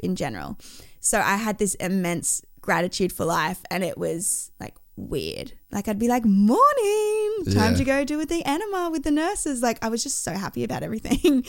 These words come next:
Speaker 1: <laughs> and it was really weird. And I think that appreciation for life has really just stuck with me since
Speaker 2: Yeah.
Speaker 1: then. And obviously things are hard and frustrating sometimes, but yeah, when you've lived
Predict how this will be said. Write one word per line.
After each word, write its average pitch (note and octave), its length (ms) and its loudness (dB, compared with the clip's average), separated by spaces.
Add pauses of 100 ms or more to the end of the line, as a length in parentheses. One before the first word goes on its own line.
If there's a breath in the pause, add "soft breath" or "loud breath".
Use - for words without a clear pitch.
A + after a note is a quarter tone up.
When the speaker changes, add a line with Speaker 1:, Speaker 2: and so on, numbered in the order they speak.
(120)
Speaker 1:
<laughs> - 180 -10
and B3 100 4
it A#3 80 2
was G#3 160 2
really G3+ 260 2
weird. F3+ 320 2
And A#3 160 2
I A3+ 120 2
think A#3 380 -2
that A#3 140 2
appreciation G3+ 720 -2
for - 80 -6
life F#3 220 0
has F#3 200 -2
really F3 300 2
just F3 360 -4 (360 loud breath)
stuck - 760 -2
with F#3 120 2
me B3+ 220 2
since G#3+ 280 0
Speaker 2:
Yeah. G3 100 6
Speaker 1:
then. A#3+ 320 2
And G#3+ 220 0
obviously A3+ 380 0
things F#3 460 -4 (180)
are F3 360 -2
hard F3 440 2
and F3 180 -6
frustrating F3 520 -6
sometimes, E3+ 640 -6
but E3+ 380 -6 (720 loud breath)
yeah, - 180 0 (140)
when B3 240 2
you've C4+ 380 0
lived G3+ 420 0